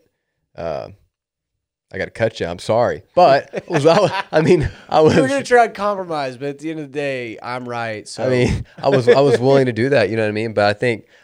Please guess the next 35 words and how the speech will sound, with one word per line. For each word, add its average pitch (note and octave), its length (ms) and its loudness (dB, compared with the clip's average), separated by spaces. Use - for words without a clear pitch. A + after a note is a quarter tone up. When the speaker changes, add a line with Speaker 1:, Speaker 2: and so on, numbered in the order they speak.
Speaker 1:
I A2 120 -2
think A#2+ 180 -4
again, G2 420 -4
just F#2+ 260 -14
to G#2 60 -10
try G2 200 -4
to, F2 200 -4
you E2+ 120 -8
know, D2+ 160 -10
emphasize F#2 640 -8
and E2+ 100 -10
then E2+ 140 -10
in F#2 120 -10
the, F2+ 160 -16
in F#2+ 200 -14
that F2 160 -12
conversation, F2 680 -10
I F#2 100 -10
think G2+ 220 -8
it's F#2+ 140 -12
important F2+ 420 -8
for F2+ 100 -12
both F2+ 260 -6
sides F2 260 -10
of F2+ 60 -16
the F#2+ 60 -14
party F2 440 -10
to - 80 -20
try F2+ 200 -6
to F2+ 60 -6
eliminate F2 460 -10
pride, F2 480 -8
um, D#2 380 -8
have G2+ 180 -4
awareness. F2+ 520 -4